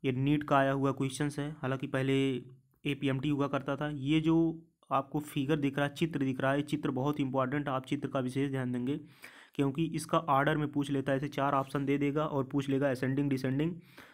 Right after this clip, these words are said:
और इसमें कितना परसेंट किसका है। तो कार्बन डाइऑक्साइड का साठ परसेंट है, मीथेन का बीस परसेंट है, सीएफ़सी क्लोरोफ्लोरोकार्बन,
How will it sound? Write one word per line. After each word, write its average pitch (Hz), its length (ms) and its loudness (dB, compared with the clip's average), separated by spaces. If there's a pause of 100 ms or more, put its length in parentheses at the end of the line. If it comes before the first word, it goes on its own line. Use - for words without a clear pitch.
(100)
और 131 260 2
इसमें 135 340 -2
कितना 143 300 0
परसेंट 139 360 0
किसका 131 300 -2
है। 120 100 0
तो 123 100 -4
कार्बन 135 320 4
डाइऑक्साइड 139 340 0
का 139 100 -4
साठ 135 260 -2
परसेंट 143 340 -2
है, 151 120 -4 (460)
मीथेन 135 360 2
का 147 120 0
बीस 135 240 0
परसेंट 143 340 -2
है, 151 80 -2
सीएफ़सी 135 440 0
क्लोरोफ्लोरोकार्बन, 139 880 0